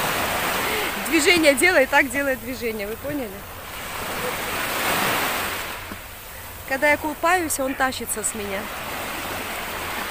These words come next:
Потому что в основном, э, турецкие женщины, они не умеют плавать. Поэтому и о-, ему нравится то, что я умею делать. Вот мы возвращаемся домой.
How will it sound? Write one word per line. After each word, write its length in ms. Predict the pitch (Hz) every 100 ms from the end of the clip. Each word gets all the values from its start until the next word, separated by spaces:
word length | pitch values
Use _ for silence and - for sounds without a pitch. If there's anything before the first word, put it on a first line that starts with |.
| - - - - - - -
Потому 260 | 262 302
что 180 | - 294
в 20 |
основном, 500 | 277 285 294 330 466 508 -
э, 420 | 226 226 226 214 220
турецкие 480 | 269 277 277 - 262
женщины, 580 | 247 330 392 - 226 208
они 220 | 226 285
не 140 | 277 240
умеют 240 | 240 269 269 214
плавать. 480 | 208 190 202 - - - - - - - - - - - - - - - - - - - - - -
Поэтому 540 | 226 240 294 339 302 269
и 200 | 247 240
о-, 140 | 247
ему 320 | 269 254 269
нравится 580 | 269 240 233 240 - 240 -
то, 80 |
что 200 | 277 -
я 200 | 247 220
умею 320 | 220 214 202 202
делать. 520 | 202 202 196 - - - - - - - - - - - - - -
Вот 260 | 294 339
мы 120 | 302 302
возвращаемся 840 | 285 247 262 - 262 269 269 311
домой. 500 | 294 320 277 254 240